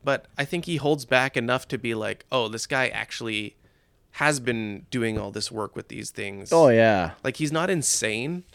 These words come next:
Speaker 2: No, but he's, he's, he's a cre-, he's incredibly passionate.
Speaker 1: Yeah.
Speaker 2: I, but the way the president looks at him, like,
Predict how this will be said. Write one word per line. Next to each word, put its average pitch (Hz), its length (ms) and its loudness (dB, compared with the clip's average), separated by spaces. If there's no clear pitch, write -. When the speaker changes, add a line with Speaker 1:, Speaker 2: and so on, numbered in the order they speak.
Speaker 2:
No, 175 320 8
but 165 220 2
he's, 160 180 0
he's, 147 420 -2
he's 131 240 -2
a 131 60 0
cre-, - 320 6
he's 135 180 2
incredibly 135 460 2
passionate. 87 760 -4
Speaker 1:
Yeah. 135 300 4
Speaker 2:
I, 160 80 10
but 160 160 2
the 170 120 4
way 156 200 4
the 190 80 4
president 127 480 4
looks 113 220 2
at 110 100 6
him, 98 160 2
like, 85 220 -6